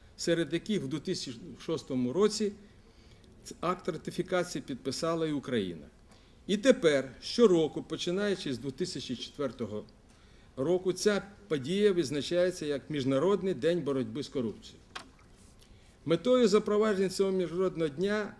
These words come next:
є звернення уваги світової громади і важливості міжнародного розуміння проблем корупції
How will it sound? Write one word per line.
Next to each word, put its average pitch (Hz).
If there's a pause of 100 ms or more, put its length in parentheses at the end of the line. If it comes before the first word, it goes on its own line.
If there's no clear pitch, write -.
є 147
звернення 170
уваги 151
світової 147
громади 131 (720)
і 165
важливості 185
міжнародного 156
розуміння 165
проблем 160
корупції 160